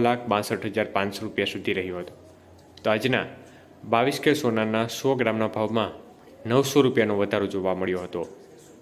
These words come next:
જ્યારે ચોવીસ કે સોનાના ભાવ જોઈએ તો એક ગ્રામનો આજનો ભાવ સાત હજાર બસો અઠ્યાવીસ રૂપિયા, આઠ ગ્રામનો ભાવ સત્તાવન હજાર આઠસો ને ચોવીસ રૂપિયા, દસ ગ્રામ સોનાનો ભાવ બોતેર હજાર બસો એંસી રૂપિયા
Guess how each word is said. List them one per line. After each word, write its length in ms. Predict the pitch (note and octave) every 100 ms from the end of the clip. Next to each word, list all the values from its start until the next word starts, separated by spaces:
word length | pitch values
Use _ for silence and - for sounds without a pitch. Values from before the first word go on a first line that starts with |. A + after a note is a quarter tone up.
| -
જ્યારે 260 | A#2+ A2+ F2 - - - - - -
ચોવીસ 260 | C#3 D3+
કે 120 | D3+ C#3
સોનાના 460 | C3 A2+ A2 A2 A2
ભાવ 140 | G#2+
જોઈએ 300 | G#2 B2+ G2 - - - - -
તો 60 | C3+
એક 220 | B2+ C#3 A#2+
ગ્રામનો 240 | A2+ A2
આજનો 300 | G#2+ G#2 A2
ભાવ 200 | G2+ G#2+
સાત 240 | F#2+ A2 -
હજાર 200 | G#2 G2+
બસો 260 | G#2 G#2 G#2+
અઠ્યાવીસ 380 | F#2 - G#2+ A2+
રૂપિયા, 340 | A#2 A#2+ C3+ - - - - - - -
આઠ 260 | B2+ B2+ A#2
ગ્રામનો 280 | A#2+ A#2+ A#2+
ભાવ 240 | B2 A2 - - - - -
સત્તાવન 520 | - A#2 - A#2+ A#2
હજાર 200 | A2 A2
આઠસો 260 | G2+ G2+ A2
ને 120 | F#2+
ચોવીસ 360 | F2+ A#2 A#2 A#2
રૂપિયા, 400 | F#2 - F2+ D#2+ - - - - - - - -
દસ 240 | A2 C#3 D3
ગ્રામ 200 | B2+ B2
સોનાનો 360 | A#2+ A#2 A2+ A2+
ભાવ 200 | A#2 A2+ G#2
બોતેર 280 | A#2 - A2
હજાર 220 | G#2 G#2+
બસો 280 | G2+ G#2 G#2+ G2
એંસી 280 | G2+ B2
રૂપિયા 320 | A2+ - B2+